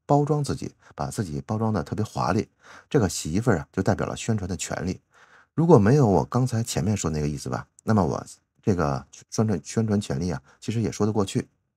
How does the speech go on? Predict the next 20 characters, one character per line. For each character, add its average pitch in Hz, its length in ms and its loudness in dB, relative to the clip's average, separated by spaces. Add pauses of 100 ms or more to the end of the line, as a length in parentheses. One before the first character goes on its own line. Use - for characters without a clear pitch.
(1400)
但 139 160 6
是 117 140 2
当 127 180 6
我 82 100 0
说 - 180 0
出 120 120 0
前 - 220 -4
面 95 120 0
那 101 80 0
个 76 160 -4 (520)
世 117 180 2
界 92 100 0
真 120 160 2
相 127 140 0
的 78 80 -2
意 71 160 -6
思 - 140 -10
啊， - 120 -12 (280)
显 76 240 -2
然 78 240 -4